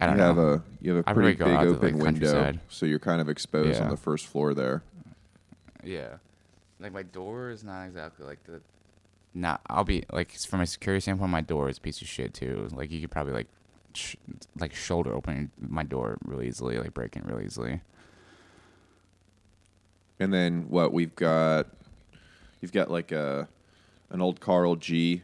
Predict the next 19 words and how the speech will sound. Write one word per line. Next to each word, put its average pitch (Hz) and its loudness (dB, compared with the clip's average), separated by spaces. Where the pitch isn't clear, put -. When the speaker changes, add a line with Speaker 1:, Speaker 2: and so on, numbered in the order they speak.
Speaker 2:
sitting 87 0
in 87 -2
your 85 0
back 87 2
room, 90 0
uh, 82 -2
for 85 -2
your, 80 0
Speaker 1:
Mm-hmm. 90 4
Speaker 2:
your 85 -4
close 87 2
quarters 87 0
Speaker 1:
So, 92 0
Speaker 2:
work. 87 2
Speaker 1:
like, - -14
am 90 -2
I 85 0
sawed 82 0
off? 85 2